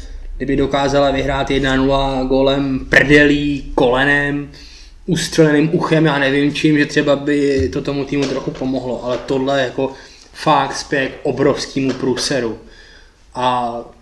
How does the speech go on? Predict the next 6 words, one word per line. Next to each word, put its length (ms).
ono 240
se 160
říká, 400
jako, 260
že 460
<clears throat> 280